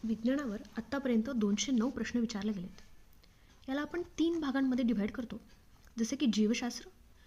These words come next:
जीवशास्त्रावर आत्तापर्यंत एकशे अठ्ठावीस प्रश्न, रसायनशास्त्र सेहेचाळीस प्रश्न आणि भौतिकशास्त्रावर पस्तीस प्रश्न विचारले गेलेत. या तीनही विषयांचं आपण अजून टॉपिक वाईज ॲनालिसिस बघणार आहेत.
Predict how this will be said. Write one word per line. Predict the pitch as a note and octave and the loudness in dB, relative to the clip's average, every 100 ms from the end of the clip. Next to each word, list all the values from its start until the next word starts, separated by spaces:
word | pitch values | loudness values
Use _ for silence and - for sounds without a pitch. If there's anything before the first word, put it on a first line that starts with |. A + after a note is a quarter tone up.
| - - | -16 -4
जीवशास्त्रावर | G3+ D4 D4+ F#4+ E4+ - D4 C#4 C#4+ | 0 2 2 0 -2 -2 -2 -2 -2
आत्तापर्यंत | A3+ B3+ A#3 A#3 A3 | -6 -4 0 2 2
एकशे | A3 - | 0 -2
अठ्ठावीस | G3 - G3 B3 | -4 -4 -2 -2
प्रश्न, | - - D4 - - - - - | -4 -6 -6 -12 -20 -20 -20 -6
रसायनशास्त्र | G#3+ A3 B3+ D4 E4 D4+ - - - - - - - - - - - | 0 0 0 0 0 0 -2 -6 -16 -20 -20 -20 -20 -20 -20 -20 0
सेहेचाळीस | A#3 A3 C4+ C#4+ | 2 4 2 -2
प्रश्न | C4+ A#3+ A#3 - - - - - | -2 -2 -4 -6 -16 -20 -18 -2
आणि | B3+ | 2
भौतिकशास्त्रावर | A#3+ G#3+ A3 D4+ - A#3 A3 - A3+ A#3+ - - - - | 2 2 0 -2 -2 -2 -2 -2 -2 -4 -10 -20 -10 -4
पस्तीस | A#3 - E4 | -2 -2 -8
प्रश्न | - A3+ B3 | -4 0 2
विचारले | B3 G#3 F3+ | 2 0 -4
गेलेत. | F3+ F3+ - - - - - - - - - - - - - - - - - - | -6 -8 -12 -20 -20 -20 -20 -20 -20 -20 -20 -20 -20 -20 -20 -20 -20 -20 -20 -8
या | C4 D4 - | -4 -4 2
तीनही | C#4 C#4 D4 | 6 6 6
विषयांचं | F#4 D#4 D4 A#3 A#3+ A#3 - | 4 2 2 0 0 -4 -6
आपण | - C#4+ E4+ - | -6 -4 -4 -2
अजून | A#3 E4 F4+ | -2 -2 0
टॉपिक | A#3 C#4+ - | 0 0 -2
वाईज | C4+ D#4 - | -2 -2 -4
ॲनालिसिस | A3 A3 B3 A#3+ A3 | 2 6 6 4 2
बघणार | F#3 F#3 G3 | 0 -2 -4
आहेत. | F#3 | -6